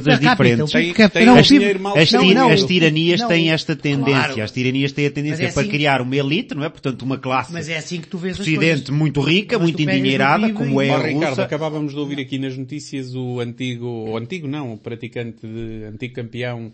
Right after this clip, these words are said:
Speaker 3: de
Speaker 2: O
Speaker 3: xadrez,
Speaker 2: Kasparov.
Speaker 3: o Kasparov, que f-, é um opositor de Putin, a dizer que aquilo funciona tipo máfia,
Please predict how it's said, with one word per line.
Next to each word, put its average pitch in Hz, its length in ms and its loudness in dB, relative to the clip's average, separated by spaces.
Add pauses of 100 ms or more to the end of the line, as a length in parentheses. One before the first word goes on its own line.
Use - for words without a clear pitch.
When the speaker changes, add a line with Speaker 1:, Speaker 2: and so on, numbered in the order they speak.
(440)
Speaker 3:
de - 20 -16
Speaker 2:
O - 100 -10
Speaker 3:
xadrez, 131 600 -6
Speaker 2:
Kasparov. - 180 -16
Speaker 3:
o 110 40 -18
Kasparov, 139 600 -8
que 113 320 -10
f-, - 340 -20
é 127 180 -4
um 127 140 -8
opositor 117 540 -10
de 120 100 -14
Putin, 135 460 -10
a 127 80 -8
dizer 127 400 -10
que 135 80 -10
aquilo 135 180 -10
funciona 135 460 -10
tipo 131 240 -10
máfia, 107 500 -10